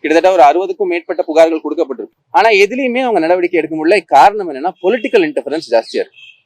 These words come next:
போலீஸ்னால நியூட்ரலா தன்னோட கடமையை செய்ய முடியல. ஏன் செஞ்சேன்னா அடுத்த நிமிஷம், "ஓ எங்க ஆட்கள் மேலேயே நடவடிக்கை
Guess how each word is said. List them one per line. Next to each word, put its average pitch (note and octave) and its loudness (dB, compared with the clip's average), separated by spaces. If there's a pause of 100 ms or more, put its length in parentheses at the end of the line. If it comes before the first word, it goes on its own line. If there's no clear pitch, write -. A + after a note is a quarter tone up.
(760)
போலீஸ்னால A3+ 2
நியூட்ரலா A3 4
தன்னோட F3+ -2
கடமையை F#3 0
செய்ய F#3+ -2
முடியல. B2 -8 (560)
ஏன் F#3 0 (240)
செஞ்சேன்னா G3 4
அடுத்த G3+ -4
நிமிஷம், G3+ -6 (300)
"ஓ F3+ 2
எங்க D#3 0
ஆட்கள் F#3 -2
மேலேயே E3+ -6
நடவடிக்கை D3+ -4